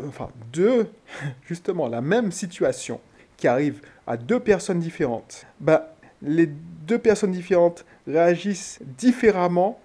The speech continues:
et il y en a une qui gagne et une autre qui perd. Et je le disais ça souvent, et dans le livre de Anthony Robbins, c'est bien dit,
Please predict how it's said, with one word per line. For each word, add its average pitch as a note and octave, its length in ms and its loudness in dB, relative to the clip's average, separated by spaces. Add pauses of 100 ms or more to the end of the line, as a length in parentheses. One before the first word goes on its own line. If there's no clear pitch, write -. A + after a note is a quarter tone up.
(240)
et F3+ 60 8
il F#3 60 2
y F#3 60 2
en F#3 80 2
a F#3+ 220 2
une G#3+ 240 0
qui F3+ 180 -4
gagne D#3+ 320 4
et D3+ 160 2
une D3 160 2
autre D3+ 160 0
qui C3+ 140 -12
perd. - 240 -6 (400)
Et D#3+ 100 0
je D#3 140 2
le G3 80 4
disais G3+ 340 0
ça A3+ 460 2
souvent, G#3 800 -4
et C#3+ 180 0
dans C#3 160 -2
le D3+ 100 0
livre F3 200 -4
de D3+ 100 0
Anthony D3+ 400 -2
Robbins, D#3 320 -4 (380)
c'est - 180 -6
bien D3+ 260 0
dit, F#3+ 300 -2